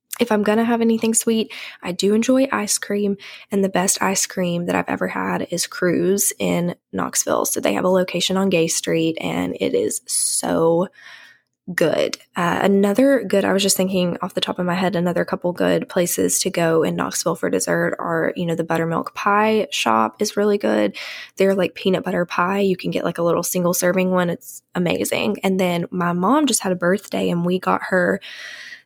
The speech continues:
a strawberries and cream bundt cake from Nothing Bundt Cakes. And oh my gosh, it was so good. So I got this question a couple of times, and it was, "What is your favorite episode of the podcast?" And that is, like,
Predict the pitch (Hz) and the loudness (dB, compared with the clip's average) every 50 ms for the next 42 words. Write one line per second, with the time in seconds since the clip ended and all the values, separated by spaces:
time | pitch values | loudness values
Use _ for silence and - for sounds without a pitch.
0 | _ - - 185 180 175 180 - - - 180 185 185 202 196 202 202 196 - - | _ -2 0 2 2 2 2 0 0 2 2 2 2 2 2 2 2 0 0 -2
1 | 190 185 - - - 208 202 190 185 180 180 180 180 175 - - - 220 170 - | -6 -6 -6 -8 -6 -4 -2 -2 0 0 0 -2 -2 -2 -4 -6 -12 -20 -8 -4
2 | 202 190 190 - 392 - 233 233 240 240 - - - - - 208 196 202 196 185 | -2 -2 -2 -2 -2 0 2 2 2 2 0 -4 -8 -4 0 2 2 4 4 2
3 | 180 - 196 185 180 170 175 180 - - - 247 254 247 247 - - - - - | 0 0 -2 -2 0 0 -2 -2 -2 -2 0 2 2 2 2 0 -4 -4 -4 -4
4 | 175 175 175 175 165 160 - - - 170 180 190 208 196 190 165 170 175 180 - | -2 0 0 -2 -2 -4 -6 -4 -4 -2 -2 -2 -2 -2 -2 -2 -2 -4 -4 -2
5 | - - - - _ - 190 196 - - 190 196 190 185 202 208 - - _ _ | -2 -2 -2 -2 _ -2 0 0 0 0 -2 -2 -2 -2 -4 -4 -6 -6 _ _
6 | _ - - - - - 196 175 - - - - - - - _ - - - 277 | _ -6 -2 0 0 2 2 2 2 0 -2 -4 -4 -6 -6 _ -8 -4 0 2
7 | - 269 302 - - - - - 247 226 - - - 226 214 - - - - - | 2 2 0 -2 -6 -10 -6 -2 -2 -2 -2 -2 -4 -4 -2 0 0 0 0 0
8 | 214 214 214 214 214 - - _ - 196 196 - - - 233 226 - 220 202 190 | 0 0 2 0 0 -2 -4 _ -4 -4 -4 -4 -4 -4 -2 -2 0 0 -2 -2
9 | - - - - 175 156 165 180 - 196 180 190 190 - 196 190 202 220 262 262 | -4 -4 -4 -2 -2 0 0 -2 -2 0 0 0 -2 -2 0 0 0 2 2 2
10 | - 247 226 - - - - - 208 196 202 196 - 196 - - 185 180 - - | 2 0 -2 -2 -6 -8 -2 0 2 2 2 2 2 0 0 0 -2 -4 -2 -2
11 | 170 - - 202 180 190 180 160 180 175 - 180 170 165 170 - - - 175 165 | 0 0 2 2 2 0 -2 -4 -4 -4 -2 0 0 0 -2 -4 -6 -6 -4 -4
12 | 190 - - - 220 208 202 196 202 240 269 269 - 311 320 320 - - - | -4 -2 -2 0 0 2 2 2 2 2 0 0 0 0 0 0 0 -2 -6